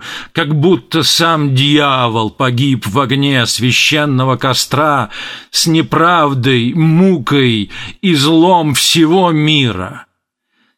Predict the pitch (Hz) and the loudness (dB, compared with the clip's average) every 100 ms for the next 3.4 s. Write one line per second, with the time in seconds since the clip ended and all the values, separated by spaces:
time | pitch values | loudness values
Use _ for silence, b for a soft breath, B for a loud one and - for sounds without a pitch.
0 | _ _ - - 123 175 170 156 143 139 | _ _ -8 -4 -2 0 2 0 0 0
1 | - 151 143 143 156 135 147 123 135 139 | 0 -2 -2 0 0 0 0 0 0 0
2 | 156 135 127 135 - 123 185 143 139 143 | 0 0 0 0 -2 -2 -2 -2 0 0
3 | 151 151 113 - | 0 -2 -4 -10